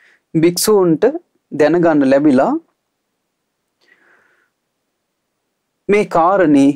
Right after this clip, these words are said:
බුදුරජාණන් වහන්සේට ස්වාමින් වහන්සේලා දන්වා සිටිනවා. දවසක් එක්තරා භික්ෂුවක් බුදුරජාණන් වහන්සේ ළඟට ගිහිල්ලා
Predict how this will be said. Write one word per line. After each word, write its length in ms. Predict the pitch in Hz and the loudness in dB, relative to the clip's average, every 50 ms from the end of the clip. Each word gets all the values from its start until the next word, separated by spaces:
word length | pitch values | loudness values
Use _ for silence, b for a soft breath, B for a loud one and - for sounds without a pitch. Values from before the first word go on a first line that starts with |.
| 139 _ | -4 _
බුදුරජාණන් 760 | - 139 143 143 190 208 196 175 185 170 165 156 147 143 135 135 | -6 -6 -2 0 0 0 0 0 0 0 0 0 -2 -2 -2 -2
වහන්සේට 640 | 131 139 135 127 - - - 131 127 127 117 - 226 254 - _ _ _ _ _ _ _ _ _ _ _ _ _ _ _ _ _ _ _ _ _ _ _ _ _ _ _ _ - | -2 -4 -4 -4 -4 -4 -2 -2 -2 -2 0 -2 -4 -4 -4 _ _ _ _ _ _ _ _ _ _ _ _ _ _ _ _ _ _ _ _ _ _ _ _ _ _ _ _ -6
ස්වාමින් 420 | - 156 151 151 151 147 143 139 | -4 -2 0 0 0 0 2 0
වහන්සේලා 580 | 135 131 139 135 127 - - 135 131 127 135 127 | 0 0 -2 -4 -4 -4 -2 -2 -2 0 -2 -2
දන්වා 400 | 127 139 143 165 170 156 127 120 | -2 -2 -2 -2 -4 -4 -6 -8
සිටිනවා. 460 | - 127 - 107 110 110 - - - _ _ _ _ _ _ _ _ _ _ _ _ _ _ _ _ _ _ _ _ _ _ _ _ _ _ _ _ _ _ _ _ _ _ _ _ _ _ _ _ _ _ _ _ b b b b b b b b b b b b b b - | -10 -12 -12 -10 -12 -12 -12 -12 -16 _ _ _ _ _ _ _ _ _ _ _ _ _ _ _ _ _ _ _ _ _ _ _ _ _ _ _ _ _ _ _ _ _ _ _ _ _ _ _ _ _ _ _ _ b b b b b b b b b b b b b b -2
දවසක් 360 | 180 196 220 214 - 254 240 | 0 0 0 0 -2 -2 -2
එක්තරා 440 | - 185 185 - 214 214 233 220 202 | -2 -4 -2 -2 -2 0 0 0 0
භික්ෂුවක් 500 | 170 160 165 165 170 - - 214 208 185 | 0 0 -2 -2 -2 -2 -2 -2 -2 -2
බුදුරජාණන් 680 | 175 156 156 151 160 170 165 165 175 170 165 156 143 | -2 -4 -2 0 0 0 2 0 0 0 0 0 0
වහන්සේ 360 | 143 135 147 156 147 - 143 | 0 -2 -2 -4 -4 -2 -2
ළඟට 260 | 139 139 135 131 127 135 | -2 -2 -2 -4 -6 -8
ගිහිල්ලා 540 | 123 127 135 131 160 143 123 120 127 160 220 | -6 -4 -2 0 0 2 2 2 0 -2 -2